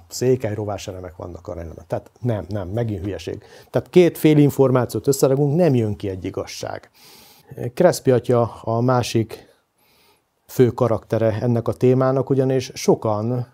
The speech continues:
hibásan, ki kell, hogy mondjam, hibásan párhuzamosítják a Kreszpi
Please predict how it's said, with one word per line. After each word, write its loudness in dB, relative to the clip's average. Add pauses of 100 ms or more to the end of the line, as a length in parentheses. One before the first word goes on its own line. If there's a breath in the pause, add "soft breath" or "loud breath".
(120)
hibásan, -4 (180)
ki -4
kell, -4
hogy -4
mondjam, -2
hibásan -4 (120)
párhuzamosítják -8
a -6
Kreszpi -4